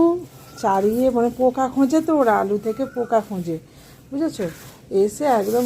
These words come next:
আলুগুলো বার করে বার করে এ করবে, আর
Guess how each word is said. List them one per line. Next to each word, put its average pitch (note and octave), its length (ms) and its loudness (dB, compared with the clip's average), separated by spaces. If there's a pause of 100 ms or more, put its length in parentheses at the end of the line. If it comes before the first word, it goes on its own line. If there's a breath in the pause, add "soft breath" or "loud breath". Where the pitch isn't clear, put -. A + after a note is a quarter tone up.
(140)
আলুগুলো G3 380 0 (120)
বার F3+ 100 2 (100)
করে C4+ 200 -2
বার B3+ 100 0 (120)
করে C4+ 160 0 (100)
এ - 20 -10 (120)
করবে, C4 280 -6 (640 loud breath)
আর F3+ 120 0